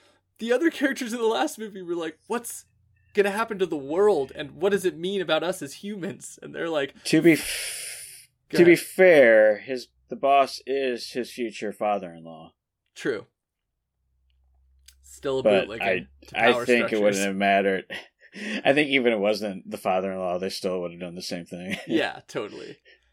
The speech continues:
Speaker 1: It's just, it's just weird. Um,
Speaker 2: Yeah.
Speaker 1: what about Hidemi?
Speaker 2: Yeah, I mean, she's kinda along the same lines as Sukiyaka. I think she's a little bit better written, and I, I care about her a little bit more, but overall,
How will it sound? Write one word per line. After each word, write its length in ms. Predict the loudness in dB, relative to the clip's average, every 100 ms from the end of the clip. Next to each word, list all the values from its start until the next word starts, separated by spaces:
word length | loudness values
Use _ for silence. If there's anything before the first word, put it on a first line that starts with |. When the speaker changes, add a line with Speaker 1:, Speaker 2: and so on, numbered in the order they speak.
| _ -2
Speaker 1:
It's 260 | -2 -2
just, 500 | -6 -4 -4 -6 -20 _ _ -10
it's 260 | -10 -10
just 300 | -16 -18 -18
weird. 500 | -16 -12 -10 -10 -14 _ _ _ _ _ _ _ _ _
Um, 180 | -6 -4
Speaker 2:
Yeah. 180 | -4 -6 -14 _ _ _ _ _ _ _
Speaker 1:
what 200 | -4 -2
about 260 | 0 -2
Hidemi? 580 | -4 -6 -6 -8 -12 -16 _ _ _ _ _ _
Speaker 2:
Yeah, 520 | 0 6 8 8 8 6
I 40 |
mean, 380 | 6 4 0 -2 -12 -16
she's 240 | -16 -10
kinda 180 | -6 -2
along 240 | 0 -2
the 80 | -4
same 480 | -8 -6 -4 -6 -6
lines 420 | -6 -4 -6 -8
as 240 | -8 -8 -10
Sukiyaka. 580 | -12 -10 -6 -6 -6 -6 -6
I 40 |
think 200 | -6 -10
she's 240 | -8 -8 -6
a 60 | -4
little 240 | -2 -2
bit 260 | -2 -6 -6 _ _
better 240 | -4 -2 -4
written, 340 | -6 -8 -10
and 180 | -10 -8
I, 140 | -10 -12 _ _ -16
I 180 | -10 -10 -12 _ -16
care 180 | -8 -6
about 220 | -6 -6
her 80 | -8
a 60 |
little 160 | -8 -10
bit 160 | -12 -12
more, 260 | -12 -12
but 220 | -12 -12
overall, 640 | -12 -14 -12 -10 -8 -10